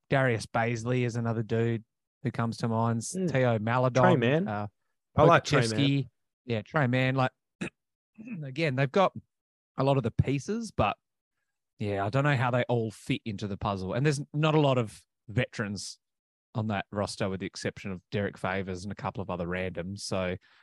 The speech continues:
Speaker 2: Yeah.
Speaker 1: there will be some big L's. I won't be surprised if I see that.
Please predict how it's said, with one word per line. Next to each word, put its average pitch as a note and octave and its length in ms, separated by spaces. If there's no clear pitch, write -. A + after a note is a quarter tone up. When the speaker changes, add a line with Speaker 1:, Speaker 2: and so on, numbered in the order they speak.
Speaker 2:
Yeah. E2+ 320
Speaker 1:
there C#3 180
will C#3 200
be A#2 200
some G2+ 420
big A#2 280
L's. G#2 480
I G#2 40
won't G#2 140
be G#2 80
surprised G2+ 440
if A2 60
I G2+ 40
see G2+ 240
that. A2+ 240